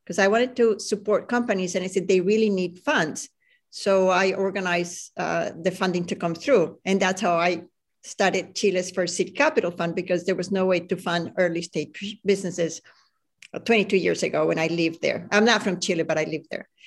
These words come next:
But what I realized is that most of the people that I know that are very smart have no clue on how to get started. And they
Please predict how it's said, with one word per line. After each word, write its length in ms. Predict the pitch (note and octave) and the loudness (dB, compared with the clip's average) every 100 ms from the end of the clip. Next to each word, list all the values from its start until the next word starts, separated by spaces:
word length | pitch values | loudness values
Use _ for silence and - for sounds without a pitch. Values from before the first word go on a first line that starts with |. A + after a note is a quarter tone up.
| - - _ | -20 -20 _
But 220 | - B3+ B3 | 2 2 4
what 240 | B3+ B3 | 4 6
I 120 | B3 | 6
realized 600 | C4+ C#4+ F4+ C#4+ F#3 F#3+ | 4 4 2 2 0 0
is 200 | G#3 G3+ | -4 0
that 280 | G#3+ F#3 F#3 _ _ _ | 0 0 -4 _ _ _
most 500 | G#3+ A#3+ D#4+ F#4+ - | 2 4 4 2 -2
of 140 | F#4 | -4
the 100 | - | -4
people 320 | D4 B3+ B3 A3+ | -2 -2 0 0
that 160 | G#3 | 2
I 80 | F#3+ | 0
know 240 | F3+ F3 | 0 -2
that 140 | F3 F3 | 0 0
are 180 | E3+ E3 F#3+ | -2 0 4
very 240 | G3 G#3 A3 | 6 6 4
smart 680 | - F#3+ G#3 D#3+ C3 - - _ _ _ _ | 0 0 2 2 -2 -10 -20 _ _ _ _
have 240 | B3 A3 G#3 | 0 2 6
no 280 | A#3 C4+ | 8 8
clue 480 | C4 - G#3+ D#3+ F3 _ _ | 6 4 4 4 -4 _ _
on 100 | G#3 | -4
how 200 | G3+ G#3 | 0 2
to 60 | F#3+ | 2
get 220 | F#3+ D#3 | 2 -2
started. 560 | - - D3 C3 - G3 _ _ _ _ _ _ | -4 -4 -2 -4 -8 -12 _ _ _ _ _ _
And 300 | A#3 A3+ G#3 | 2 2 6
they 360 | B3+ C4+ E4 | 8 8 8